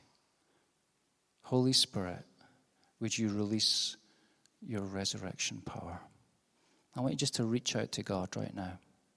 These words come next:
Maybe there are situations where you feel like, "I'm just not getting breakthrough. I need resurrection power."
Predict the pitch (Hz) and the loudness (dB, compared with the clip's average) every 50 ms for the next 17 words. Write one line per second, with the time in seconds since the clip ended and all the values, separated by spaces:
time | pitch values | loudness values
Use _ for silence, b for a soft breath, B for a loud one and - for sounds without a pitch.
0 | _ _ _ _ _ _ _ _ _ _ _ _ _ _ _ _ _ _ _ _ | _ _ _ _ _ _ _ _ _ _ _ _ _ _ _ _ _ _ _ _
1 | _ _ _ _ _ _ - - _ - - - 123 120 123 123 120 113 117 110 | _ _ _ _ _ _ -20 -14 _ -14 -4 -2 2 6 8 8 8 8 8 6
2 | - - - 123 - - - 127 117 123 127 - - 127 113 104 101 - - - | 6 4 2 2 2 2 4 6 6 6 6 4 2 2 0 0 -2 -2 0 0
3 | 120 113 104 104 113 120 120 - - 123 120 120 120 110 104 101 101 - - - | 0 0 2 4 4 2 2 0 0 2 4 4 4 4 4 2 2 0 -2 -8
4 | - - B B B B B B - 104 104 - - - 127 - - - 120 110 | -14 -16 B B B B B B -8 -8 -6 -4 -2 0 0 0 0 0 0 -2
5 | 110 - - 117 107 110 104 101 110 107 107 107 - - - 107 98 92 85 - | -2 -2 -2 -4 -4 -4 -6 -4 -2 -2 -2 -4 -6 -10 -8 -8 -8 -8 -10 -14
6 | - _ _ _ _ b b b b b b b b b b b b b b b | -20 _ _ _ _ b b b b b b b b b b b b b b b
7 | b - 107 104 107 117 127 131 127 117 101 - - - - - - _ b b | b -6 -4 -2 0 4 6 6 6 4 2 -2 -6 -6 -8 -16 -20 _ b b
8 | b b b b b b b b b b _ - 104 104 110 113 110 - 113 101 | b b b b b b b b b b _ -4 0 4 4 4 4 4 2 0
9 | 104 104 - - - - 110 98 - - 104 104 92 92 87 - | 0 -2 -2 -2 -2 -2 -2 -2 -2 0 0 0 -2 -2 -6 -8